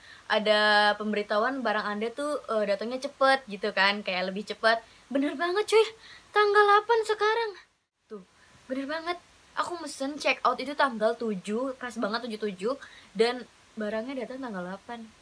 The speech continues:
Gila, itu cepet banget gak sih? Nggak tahu kalau misalkan kalian yang mesen juga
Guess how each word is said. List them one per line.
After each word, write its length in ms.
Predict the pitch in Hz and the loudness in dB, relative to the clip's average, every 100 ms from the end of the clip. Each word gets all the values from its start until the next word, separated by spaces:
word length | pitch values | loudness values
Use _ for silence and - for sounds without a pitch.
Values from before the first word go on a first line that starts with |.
| 202 | -12
Gila, 160 | 190 269 | -10 -10
itu 160 | - | -10
cepet 240 | - 233 220 | -12 -12 -6
banget 240 | 202 247 | -6 -6
gak 160 | 247 254 | -8 -4
sih? 80 | 247 | 0
Nggak 160 | 214 | 4
tahu 160 | 254 269 | 4 4
kalau 80 | 240 | -2
misalkan 320 | 247 233 214 | -4 -4 0
kalian 320 | 208 202 202 | 0 0 -4
yang 40 | 202 | -6
mesen 240 | 202 220 | -6 -6
juga 480 | 214 180 180 226 | -6 -4 4 4